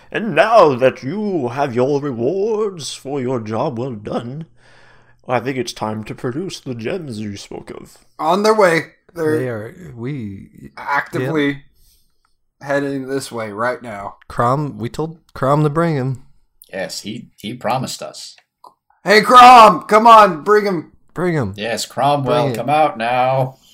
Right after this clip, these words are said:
Speaker 3: <laughs> Come on, joke's over, Cromwell.
Speaker 1: You've teamed up with Cromwell to retrieve the man gems. Most wise, most wise.
Speaker 3: And huge jacked man.
Speaker 4: Mm-hmm.
Speaker 1: And if you need Cromwell to come, all you had to do was ask.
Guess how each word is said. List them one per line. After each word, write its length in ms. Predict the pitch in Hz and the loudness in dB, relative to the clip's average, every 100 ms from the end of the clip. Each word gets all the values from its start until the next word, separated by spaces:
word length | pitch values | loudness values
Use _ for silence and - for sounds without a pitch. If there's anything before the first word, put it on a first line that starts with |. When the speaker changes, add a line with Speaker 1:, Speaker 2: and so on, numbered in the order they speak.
| - | -8
Speaker 3:
<laughs> 380 | 170 - 190 185 | -8 -4 -4 -2
Come 180 | 190 180 | -2 -2
on, 500 | 180 - - 135 120 | -2 -6 -14 -16 -8
joke's 300 | 147 160 - | -4 -2 0
over, 260 | 170 160 160 | 0 0 -2
Cromwell. 680 | - 147 147 151 147 147 - _ _ - | -2 0 0 -2 -4 -6 -12 _ _ -12
Speaker 1:
You've 240 | 147 170 | -10 -8
teamed 500 | - 196 277 247 165 | -6 -4 -4 -4 -2
up 140 | 143 - | -2 0
with 240 | 127 - | -4 -8
Cromwell 920 | - - 143 202 165 120 113 107 104 101 | -12 -2 2 4 2 -2 2 2 2 0
to 100 | 113 | -4
retrieve 560 | 107 - 143 185 123 | -6 -6 -8 -8 -8
the 80 | 131 | -6
man 340 | 117 127 120 107 | -4 -4 -4 -8
gems. 340 | 101 107 98 | -8 -10 -10
Most 380 | 127 226 - - | -8 -8 -8 -10
wise, 580 | 135 220 247 220 185 123 | -8 -6 -6 -6 -6 -6
most 320 | 127 - - | -6 -8 -8
wise. 420 | 110 113 117 123 | -2 -2 -2 -4
Speaker 3:
And 140 | 135 | -4
huge 380 | 139 110 107 107 | -6 -6 -6 -6
jacked 380 | - 110 127 - | -6 -6 -8 -10
man. 140 | 87 | -10
Speaker 4:
Mm-hmm. 240 | 90 110 123 _ _ - | -8 -8 -12 _ _ -6
Speaker 1:
And 140 | 123 | -4
if 140 | 165 170 | -4 -8
you 100 | 202 | -6
need 400 | 160 262 247 - | -6 -6 -8 -12
Cromwell 640 | - 147 202 233 131 127 147 | -10 -6 -4 -2 2 2 2
to 100 | 135 | -4
come, 260 | - 151 | -4 -2
all 340 | 120 190 220 214 | 0 0 0 -2
you 200 | 185 123 | -4 -4
had 240 | 117 - | -4 -6
to 80 | 123 | -10
do 800 | 123 123 135 139 139 139 135 - _ | -6 -4 -4 -6 -8 -10 -12 -16 _
was 200 | 139 143 - | -14 -12 -10
ask. 580 | - - 156 - - | -10 -12 -14 -18 -20